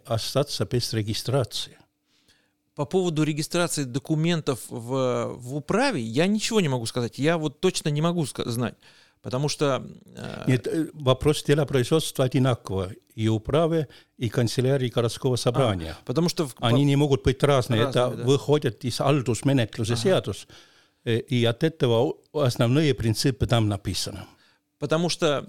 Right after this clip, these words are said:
Speaker 2: когда, э, документы второго июня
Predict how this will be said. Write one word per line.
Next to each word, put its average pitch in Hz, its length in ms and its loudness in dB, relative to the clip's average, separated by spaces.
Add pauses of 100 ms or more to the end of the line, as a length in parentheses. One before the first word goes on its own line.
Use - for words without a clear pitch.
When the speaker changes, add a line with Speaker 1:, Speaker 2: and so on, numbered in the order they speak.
(220)
Speaker 2:
когда, 139 920 0
э, 123 60 -6
документы 143 680 -2
второго 156 720 0
июня 135 680 -2